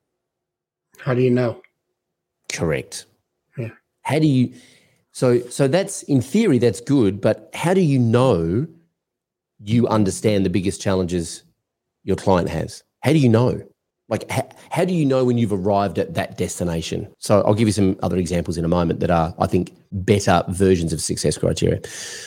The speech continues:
Speaker 2: We offer a lead magnet addressing that problem. Uh, okay,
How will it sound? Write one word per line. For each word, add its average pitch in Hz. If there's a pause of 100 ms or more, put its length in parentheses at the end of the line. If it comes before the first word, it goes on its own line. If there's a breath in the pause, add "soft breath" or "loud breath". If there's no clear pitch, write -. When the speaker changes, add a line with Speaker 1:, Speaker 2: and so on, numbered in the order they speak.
(140 loud breath)
Speaker 2:
We 131
offer 131
a 113
lead 135
magnet 110
addressing 113
that 101
problem. 101 (520)
Uh, - (200)
okay, 110